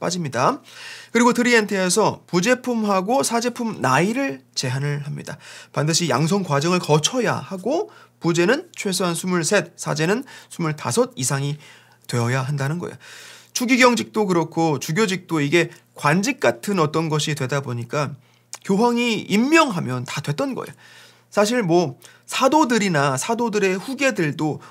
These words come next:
무슨 학위가 있어서 된 건 아니니까 뭐 그런 근거를 가져오면 못 될 건 없는데 이게 결국 교황청 내 부패로 이어질 수가 있단 말이에요.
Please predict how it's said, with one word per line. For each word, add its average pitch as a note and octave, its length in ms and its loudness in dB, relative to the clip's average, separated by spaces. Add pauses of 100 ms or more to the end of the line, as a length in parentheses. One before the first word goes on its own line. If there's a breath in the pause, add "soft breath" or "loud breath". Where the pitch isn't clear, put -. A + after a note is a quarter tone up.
무슨 F3+ 260 -2
학위가 C#4+ 600 0
있어서 F3 340 0
된 C#3+ 280 -2
건 D#3+ 120 -2
아니니까 C3 600 -4
뭐 C#3 180 0 (200 loud breath)
그런 G3 240 4
근거를 D#3+ 440 0
가져오면 C#3+ 680 -2
못 C3 160 -2
될 F3 140 0
건 G3+ 120 0
없는데 B2+ 540 -2 (600 loud breath)
이게 C4 180 4
결국 A3+ 440 4
교황청 G#3+ 600 2
내 G3+ 180 2
부패로 B3+ 580 0
이어질 F3+ 340 2
수가 D#3 280 -4
있단 A#3 400 0
말이에요. C#3+ 240 -10